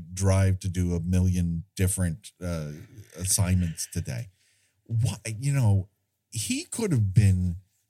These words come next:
just a pretty face, right? Or just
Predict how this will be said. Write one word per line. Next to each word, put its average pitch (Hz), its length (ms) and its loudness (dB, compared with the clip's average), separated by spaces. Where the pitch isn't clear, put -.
just - 500 -2
a 110 100 6
pretty 98 480 2
face, - 520 -8
right? 98 260 4
Or 101 160 2
just 147 540 -2